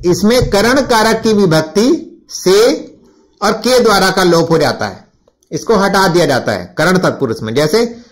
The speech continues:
करुणा से पूर्ण, तो बन गया, से को हटा दिया हमने, करुणापूर्ण, करण तत्पुरुष बन गया। शोक से ग्रस्त, से को हट-, घटा-, हटा दिया हमने,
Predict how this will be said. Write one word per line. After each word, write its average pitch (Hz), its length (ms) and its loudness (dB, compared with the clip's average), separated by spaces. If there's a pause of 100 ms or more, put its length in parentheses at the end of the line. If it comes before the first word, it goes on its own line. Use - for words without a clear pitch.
(340)
करुणा 214 560 2
से 214 440 2
पूर्ण, 190 520 2 (540)
तो 175 100 2
बन 185 220 0
गया, 226 360 0 (140)
से 202 200 0
को 196 120 0
हटा 196 260 2
दिया 196 220 2
हमने, 214 200 0
करुणापूर्ण, 175 720 0 (420)
करण 185 200 0
तत्पुरुष 196 380 0
बन 202 180 0
गया। 202 180 0 (880)
शोक 233 440 2
से 226 460 2
ग्रस्त, 180 400 0 (220)
से 202 220 0
को 208 160 2
हट-, 202 260 -2
घटा-, 185 400 0
हटा 196 220 0
दिया 208 220 2
हमने, 220 360 -2